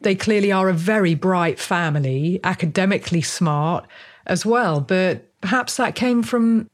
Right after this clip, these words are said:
Doctor Naomi Dancy, and perhaps they've been looking in the wrong places. And is that such a terrible thing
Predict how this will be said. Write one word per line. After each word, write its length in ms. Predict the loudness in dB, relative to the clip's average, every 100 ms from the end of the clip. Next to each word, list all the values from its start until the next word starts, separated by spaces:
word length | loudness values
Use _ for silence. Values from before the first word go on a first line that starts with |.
| -4
Doctor 280 | -2 0
Naomi 440 | 0 2 0 0 0
Dancy, 720 | 0 -4 -4 -8 -8 -10 -14 _ -4
and 140 | -2
perhaps 320 | 0 -2 0
they've 140 | -2 0
been 220 | 0 2
looking 320 | 0 -2 0
in 140 | 2
the 80 | 2
wrong 280 | 2 2 0
places. 520 | 0 0 0 -2 -2
And 120 | 2
is 140 | 0 0
that 180 | -2 -2
such 300 | -4 -2 -4
a 40 |
terrible 500 | -2 -2 -2 0 -2
thing 520 | -2 -2 0 0 -2